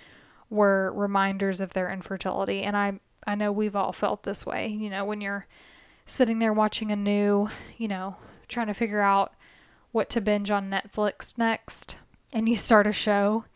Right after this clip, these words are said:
and the second episode is someone who either just had a miscarriage or can't get pregnant or who got pregnant on a one-night stand. And it's like, it, no matter what it is,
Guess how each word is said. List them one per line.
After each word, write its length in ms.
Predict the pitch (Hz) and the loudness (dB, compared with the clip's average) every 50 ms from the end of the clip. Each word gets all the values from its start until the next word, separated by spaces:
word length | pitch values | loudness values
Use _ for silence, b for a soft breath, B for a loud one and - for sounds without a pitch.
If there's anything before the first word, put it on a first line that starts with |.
| B B B B B B B B B B B _ | B B B B B B B B B B B _
and 420 | 233 226 214 202 202 202 202 196 196 | 2 2 2 2 0 -2 -2 -2 0
the 80 | 208 | 0
second 360 | 202 - 240 214 - - 208 202 | 2 2 2 2 0 -2 -2 -2
episode 580 | 208 196 - 214 - - - 208 196 196 196 | -4 -2 -2 -4 -4 -2 -2 -2 -2 -2 -4
is 520 | 208 202 202 196 202 196 180 - - - - _ 277 | -4 -4 -4 -4 -4 -4 -4 -4 -6 -6 -10 _ -4
someone 420 | - - 226 208 202 208 202 196 | -2 0 0 2 2 0 0 0
who 460 | 175 202 208 202 202 196 196 202 190 - b b b b b b b b b b b b _ | 0 0 0 0 0 0 -2 -4 -6 -10 b b b b b b b b b b b b _
either 220 | - 226 214 214 202 | 0 2 4 4 2
just 220 | 208 214 - - | 2 0 -2 0
had 140 | - 208 208 | 0 0 0
a 60 | 202 | 0
miscarriage 800 | 202 202 196 - - - - 202 202 190 190 196 196 202 202 - | -2 -2 -4 -4 -4 -2 0 0 2 2 2 2 0 0 0 0
or 380 | 214 202 190 185 190 - 196 - - b b b b b b b b b b b b b b _ _ _ _ _ _ | -2 -2 -2 -4 -6 -6 -8 -8 -12 b b b b b b b b b b b b b b _ _ _ _ _ _
can't 200 | - 240 226 208 | -2 -2 -2 -2
get 140 | 202 214 202 | -2 -4 -6
pregnant 760 | - - 220 208 - - 208 208 208 202 202 202 202 202 - | 0 0 0 0 0 -2 -4 -4 -2 -2 -2 -2 -2 -4 -4
or 420 | 214 196 190 185 185 185 190 185 - _ _ _ _ _ _ _ _ _ _ _ _ _ _ - | -4 -2 -2 -2 -2 -2 -4 -6 -12 _ _ _ _ _ _ _ _ _ _ _ _ _ _ 0
who 580 | - 226 220 208 202 202 196 196 190 196 196 - _ _ | 2 4 4 4 2 0 0 -2 -4 -8 -12 -16 _ _
got 180 | - 220 208 - | 0 0 0 2
pregnant 360 | - 220 208 208 208 208 - _ _ _ _ _ _ | 0 0 0 0 -2 -4 -6 _ _ _ _ _ _
on 120 | - 220 214 | -2 -2 0
a 40 | 214 | 0
one-night 380 | 214 214 202 208 208 - - | 0 0 0 0 -2 -2 -4
stand. 460 | - - - 214 208 208 202 208 208 | -4 -2 0 0 0 0 -2 0 -2
And 100 | 208 208 | -2 -2
it's 240 | 202 190 190 - - | -4 -4 -4 -4 0
like, 260 | 240 233 226 220 - | 0 0 0 0 -4
it, 340 | - - - 208 214 - - | -8 -6 -4 -4 -4 -4 -6
no 200 | 214 220 220 220 | -6 -2 -2 0
matter 340 | 220 226 233 240 254 240 214 | 0 0 0 0 -2 -2 -2
what 280 | 196 202 214 214 214 208 | -2 -2 -2 0 0 -2
it 140 | 208 190 | -2 -4
is, 520 | 202 202 214 208 185 - - 190 - - | -2 -2 0 0 -2 -2 -4 -6 -8 -8